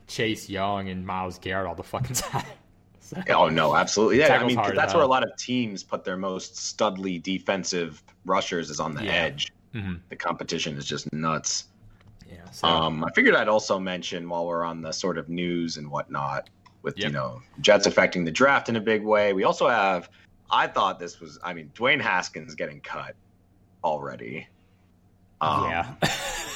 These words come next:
Speaker 1: Yeesh, man.
Speaker 2: I've been seeing things online I will say I personally don't agree with, but they are saying that he's been a bigger draft bust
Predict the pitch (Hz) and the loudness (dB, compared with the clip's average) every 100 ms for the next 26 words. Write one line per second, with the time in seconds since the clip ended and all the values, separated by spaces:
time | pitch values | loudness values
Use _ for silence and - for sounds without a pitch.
0 | - - - - - - - 147 160 185 | -14 -18 -20 -12 -12 -12 -12 -2 4 8
1 | 185 165 - 131 220 117 165 - 175 175 | 8 8 4 4 6 6 4 0 -2 -2
2 | 170 165 151 - - - - 175 208 220 | -2 -6 -8 -14 -14 -8 -2 2 4 4
3 | 247 240 226 185 - _ _ - 117 95 | 4 -2 -4 -8 -10 _ _ 2 4 4
4 | 92 98 113 117 123 123 95 80 71 67 | 2 0 0 2 4 2 2 2 0 -6
5 | 73 85 95 _ _ - 82 87 104 117 | -8 -8 -10 _ _ 4 6 6 4 2
6 | 117 - 113 92 98 98 101 95 101 95 | 0 4 4 6 4 2 0 -2 -2 0
7 | 90 90 82 80 73 73 90 90 113 139 | 0 0 -4 -8 -8 -8 -6 2 6 6
8 | - 147 131 117 101 107 101 101 95 87 | 6 4 4 2 0 -2 -4 -2 -2 -2
9 | 85 82 76 82 85 80 - 76 71 - | -4 -6 -6 -2 -2 -2 -4 -4 -4 -8